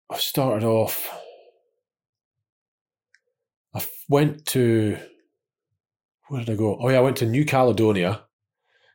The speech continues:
which is like an island off the s-, east of New Zealand and a bit north. So it's kind of sort of in the Fiji kind of neck of the woods. Um, so I went there and messed around for a while.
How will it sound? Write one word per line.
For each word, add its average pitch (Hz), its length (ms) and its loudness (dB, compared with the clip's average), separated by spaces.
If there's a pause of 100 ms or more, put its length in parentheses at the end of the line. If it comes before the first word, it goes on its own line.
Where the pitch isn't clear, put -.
(100)
which 107 240 -6
is 95 240 -6 (120)
like 98 160 -4
an 95 80 -2
island 98 320 0
off 95 300 -2
the 90 280 -4 (840)
s-, - 300 -12
east - 300 -4
of 92 120 -4
New 101 120 -2
Zealand 98 360 0
and 92 80 -4
a 87 60 -4
bit 92 320 -6
north. 98 460 -2 (400)
So - 100 -2
it's 104 100 -2
kind 143 180 2
of 107 120 2
sort 98 160 2
of 98 80 -2
in 101 120 -2
the 90 160 -6
Fiji 107 420 -2
kind 98 160 -4
of 92 60 -2
neck 98 240 -2
of 98 40 -4
the 92 80 0
woods. 107 300 -2 (1000)
Um, 107 220 0
so 113 140 0
I - 20 4
went 139 240 4
there 120 220 2
and 107 100 0
messed 107 260 -2
around 101 300 0
for 92 100 -4
a 87 60 -2
while. 95 340 0